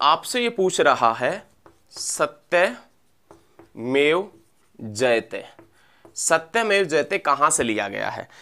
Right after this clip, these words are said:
तो सत्यमेव जयते जो शब्द आप देख रहे हैं बोर्ड के ऊपर, इसका अर्थ होता है हमेशा सत्य की विजय,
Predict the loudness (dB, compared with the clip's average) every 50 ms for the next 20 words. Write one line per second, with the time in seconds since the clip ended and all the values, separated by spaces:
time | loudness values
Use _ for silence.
0 | -20 -20 _ _ -2 0 2 2 2 0 2 2 2 4 4 2 2 2 2 0
1 | 0 2 0 -2 2 4 4 4 4 4 2 4 4 4 4 6 4 4 2 2
2 | -2 -2 -2 0 -2 -2 -2 0 0 2 2 2 0 0 0 0 -2 0 0 0
3 | 0 0 -2 -6 -8 -6 -6 -6 -4 -4 -4 -2 0 0 0 0 0 -4 -4 0
4 | 0 -2 -2 -2 -6 -10 -6 -4 -4 -4 -4 -4 -6 -4 -4 -6 -6 -6 -8 -8
5 | -6 -6 -6 -4 -2 -2 -4 -4 -6 -10 -12